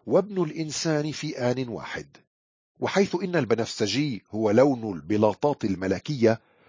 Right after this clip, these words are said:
فقد كان يشير إلى ذلك الملكوت الروحي الذي سينشئه المسيح في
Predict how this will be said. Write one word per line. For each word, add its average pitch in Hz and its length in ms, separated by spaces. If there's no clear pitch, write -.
فقد - 280
كان 175 520
يشير 135 360
إلى 113 200
ذلك 131 460
الملكوت 113 680
الروحي 101 580
الذي 160 380
سينشئه 143 880
المسيح 120 520
في 120 260